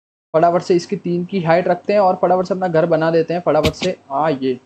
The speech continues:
एक, दो और तीन। और फिर एक काम करता हूँ मैं, फटाफट से घर को बनाना start करता हूँ। आप लोग देखो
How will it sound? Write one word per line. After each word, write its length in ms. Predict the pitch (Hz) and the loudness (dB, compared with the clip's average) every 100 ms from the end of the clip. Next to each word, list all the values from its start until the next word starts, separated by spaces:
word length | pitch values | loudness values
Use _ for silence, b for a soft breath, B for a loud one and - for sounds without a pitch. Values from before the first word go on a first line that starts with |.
| _ _ - - _ | _ _ -18 -18 _
एक, 220 | 160 185 - 180 | -4 -4 -6 -14
दो 240 | 151 156 180 196 | -2 0 0 -4
और 140 | 143 | -12
तीन। 380 | 147 170 196 226 - _ _ _ _ _ _ _ | -8 -4 -4 -4 -8 _ _ _ _ _ _ _
और 280 | 143 156 156 | 0 2 0
फिर 180 | 165 180 | 0 -2
एक 120 | 185 | 0
काम 200 | 165 185 | 0 2
करता 200 | 190 214 | 0 0
हूँ 60 | |
मैं, 60 | 220 | -2
फटाफट 280 | 185 175 180 | 0 0 0
से 240 | - 190 185 180 | 0 0 -2 -4
घर 200 | 160 151 | -4 -2
को 140 | 180 | 0
बनाना 320 | 156 151 156 165 | 0 -2 -2 -4
start 280 | - 139 139 | 0 0 0
करता 220 | 147 165 | -2 0
हूँ। 100 | 185 | 2
आप 180 | 170 170 | 2 0
लोग 180 | 190 170 | -2 0
देखो 320 | 165 160 202 | -2 2 0